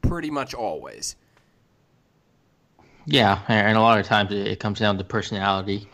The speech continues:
Speaker 2: just like in Cameron Batson's case. N-, n-, we, they've never really talked about his, you know, ability <laughs> on the field, and I, and we know he's not all that great. Will has talked about him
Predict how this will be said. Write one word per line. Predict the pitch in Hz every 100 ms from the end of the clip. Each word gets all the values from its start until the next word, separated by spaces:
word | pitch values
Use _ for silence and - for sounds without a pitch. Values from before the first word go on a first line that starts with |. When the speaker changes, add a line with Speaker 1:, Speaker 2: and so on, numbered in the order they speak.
| -
Speaker 2:
just | - -
like | 101 92
in | 95 92 _
Cameron | - - 98 101
Batson's | 98 98 92 104 -
case. | - 101 107 -
N-, | 113 -
n-, | 104 - - - - - - _ -
we, | 120 113 95
they've | 113 110
never | 117 113 110
really | 104 104 101 95
talked | 95 113 104 -
about | 104 101 101
his, | 104 104 98 - - _ _ - _
you | 101
know, | 98 - -
ability | - 104 104 110 196 190
<laughs> |
on | 165 160
the |
field, | 151 131 117 131 - - - - 139 -
and | 104 101
I, | 98 98 - -
and | 113 107 101
we | 95 120
know | 120 127 117 104
he's | - 113 95
not | 104 107 98 95 - - -
all | 104
that | 98 92 -
great. | 104 98 107
Will | 113 104
has | 95 101 95
talked | - 98 95 -
about | 95 101
him | 95 101 95